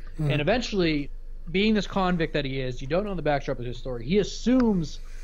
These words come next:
Speaker 2: uh, the personality as this sheriff, as this sheriff, um, was coming in from, like, California for his very first day as, as sheriff, and he conveniently had not met anybody yet.
Speaker 1: Right.
Speaker 2: Um, so a little bit of, like, a silly, like, way too convenient storytelling.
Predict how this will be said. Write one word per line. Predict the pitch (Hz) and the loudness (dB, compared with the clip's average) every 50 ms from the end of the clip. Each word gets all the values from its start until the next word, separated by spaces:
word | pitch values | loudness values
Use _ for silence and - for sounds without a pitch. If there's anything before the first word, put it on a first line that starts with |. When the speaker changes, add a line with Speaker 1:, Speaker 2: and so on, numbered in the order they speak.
| - - - | -10 -8 -4
Speaker 2:
uh, | - 156 147 147 | -2 0 0 0
the | 143 | 0
personality | 139 - 190 170 - 165 160 160 160 151 147 | 2 2 0 0 0 0 -2 0 0 0 0
as | 143 131 | 0 -2
this | 127 139 127 | -4 -4 -6
sheriff, | - - 151 147 143 139 127 120 | -4 -4 -2 -2 0 -2 -2 -4
as | - 131 143 147 131 | -4 -2 -2 -2 -2
this | 139 165 156 | -2 -2 -4
sheriff, | - - - 185 180 175 160 147 - - - - - - - - - - | -2 -2 0 2 2 2 2 0 -2 -4 -8 -10 -10 -10 -10 -10 -10 -6
um, | - 175 147 135 131 131 131 123 - - - - - - - - | -4 -4 -4 -4 -4 -6 -6 -8 -8 -10 -10 -10 -10 -10 -6 -4
was | 151 143 - | -4 -4 -4
coming | - - 202 196 185 175 | -2 -2 -2 0 0 0
in | 160 165 151 127 | -2 -2 -2 -4
from, | 143 139 127 | -4 -6 -6
like, | 113 110 - | -6 -6 -6
California | - - 151 156 156 147 131 - 156 151 147 147 139 123 117 107 - - - - - - - - - - | -4 -2 0 0 0 0 -2 -2 -2 -2 -2 -2 -2 -2 -4 -4 -6 -8 -8 -10 -10 -10 -10 -10 -10 -8
for | - - 156 143 | -4 -2 -2 0
his | 160 143 | 0 0
very | 131 151 151 151 147 | 0 2 2 2 2
first | - - 151 139 131 - | 0 0 -2 -2 -2 0
day | 147 139 139 | 0 0 2
as, | 131 127 123 120 - - - - | 0 0 -2 -4 -6 -8 -8 -4
as | 151 139 139 131 127 123 123 | -2 0 0 0 -2 -4 -6
sheriff, | - - - - 127 117 110 110 110 | -8 -8 -6 -6 -4 -4 -4 -6 -6
and | 135 127 123 131 | -6 -4 -4 -2
he | 139 | -2
conveniently | 135 - 147 147 156 160 160 151 143 139 131 | 0 0 0 0 0 0 0 0 0 0 0
had | 123 131 127 | 0 0 -2
not | 127 117 120 117 | -2 -2 -4 -4
met | 120 113 113 | -6 -6 -6
anybody | 107 101 98 - - - - - | -6 -6 -8 -8 -8 -8 -8 -8
yet. | - - | -6 -2
Speaker 1:
Right. | 139 135 123 117 117 - - - - - - - - - - - - - - - | 0 0 0 0 -2 -4 -8 -10 -10 -10 -10 -10 -10 -10 -10 -10 -10 -10 -8 -6
Speaker 2:
Um, | 139 131 120 123 127 | -4 -2 -2 -4 -2
so | - 170 165 | 0 2 2
a | |
little | 175 220 240 226 | 4 4 4 4
bit | 254 240 | 2 2
of, | 202 | 2
like, | 185 185 175 | 2 0 0
a | 175 165 | 0 -2
silly, | - - - 170 165 160 160 | -2 -4 -2 -2 0 0 0
like, | 156 147 143 139 139 139 - - - | -2 -2 -2 -2 -2 -4 -6 -8 -10
way | 147 160 156 147 143 143 143 139 | -10 -8 -6 -4 -2 -2 -2 0
too | 139 160 151 | -2 -2 -4
convenient | 135 139 135 131 139 135 135 135 127 | -2 -2 -2 -2 0 0 0 0 -2
storytelling. | - - 143 135 131 131 - 147 143 147 151 156 165 | -2 -2 0 0 0 2 2 2 2 2 2 0 -2